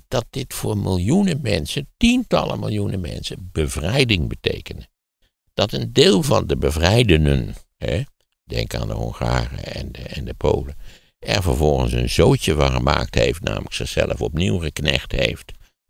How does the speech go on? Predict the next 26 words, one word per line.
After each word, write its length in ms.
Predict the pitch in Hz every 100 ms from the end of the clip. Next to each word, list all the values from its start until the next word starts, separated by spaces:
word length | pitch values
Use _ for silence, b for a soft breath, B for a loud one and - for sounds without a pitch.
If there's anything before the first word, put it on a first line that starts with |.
| -
maar 160 | 80
nu 160 | 80 69
langs 260 | 67 65
democratische 880 | 64 58 58 62 - 60 - - -
weg. 360 | - 92 107 - _ _ B B B
Ja, 180 | 104 -
dat, 260 | - 82 87 - _ - -
dat 440 | 78 73 - - - -
hadden 260 | 85 82
wij 200 | 76 85
ook 160 | 90 78
niet 180 | 110 104
zien 260 | - -
aankomen. 680 | - 127 - 131 - - -
Daarvoor 460 | - - - 50 - -
zijn 220 | 69 55
we 60 |
natuurlijk 340 | - - 64 57
allemaal 220 | 53 55
bitter 300 | 64 62 -
teleurgesteld. 840 | - - - 98 - - - 50 -
We 60 |
hadden 460 | 58 57 65 65 - _ - -
gehoopt 420 | - - 65 -
dat 140 | - -
het 140 | -